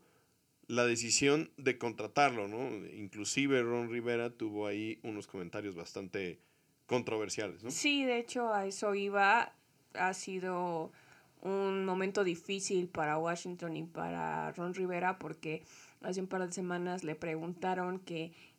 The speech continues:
Speaker 2: qué veía él como el problema en el equipo y lo primero que dijo y la única palabra que dijo fue quarterback. Entonces lo criticaron mucho, estuvieron hablando mucho de él en la semana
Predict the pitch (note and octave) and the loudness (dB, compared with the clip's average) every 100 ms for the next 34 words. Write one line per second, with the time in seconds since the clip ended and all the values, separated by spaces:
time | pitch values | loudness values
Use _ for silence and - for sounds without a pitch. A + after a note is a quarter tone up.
0 | _ _ _ - A3 A3 G#3+ G#3 G#3 G#3 | _ _ _ 2 6 6 8 6 6 4
1 | G3+ G3 G3 G3 G3+ - F#3+ F#3 F3+ F3 | 4 4 2 0 -2 -6 -4 -2 -4 -4
2 | F#3 F3+ F3+ G3 G3 F#3+ F#3+ F#3+ _ - | -2 0 2 2 2 0 -2 -4 _ -10
3 | F#3+ F#3 F3+ F3+ - _ _ - G#3 G#3+ | -6 -6 -8 -10 -20 _ _ 2 4 4
4 | G#3+ C4+ - B3+ C#4 G#3+ G3 F#3+ F#3+ F#3+ | 2 0 6 6 6 2 2 2 2 2
5 | G#3 G#3 G3 G3+ G3 - G3 F#3+ F#3 G3 | 2 2 0 0 -2 2 2 4 2 2
6 | G3 F#3+ F3+ F3+ F3 E3+ E3+ F3+ A3 B3 | 0 -2 -2 -4 -4 -6 -8 -8 -4 -4
7 | C4 G3 F#3 F#3 - D#3 D#3 - - - | -4 -4 -6 -6 -6 -6 -6 -12 -20 -20
8 | _ G3 G3 G3 G3 G3+ G3 G3 F#3 F#3 | _ -12 -8 -6 -4 -2 -4 -4 -4 -6
9 | - G3 F#3 F#3+ A#3 C#4 D4+ C#4 C#4+ - | -6 -2 -2 2 2 2 2 2 2 -4
10 | - - - G3 F#3+ F#3+ F#3 F#3 F3+ F3+ | -20 -20 -8 -6 -4 -2 0 0 0 -2
11 | F#3 F3+ F3+ F3+ F3+ F3+ F3+ F3+ F3+ F3 | -2 -2 -2 -4 -4 -4 -2 -2 -4 -4
12 | F3 F3 A#3 C4+ C4+ C#4 | -4 -4 2 4 4 2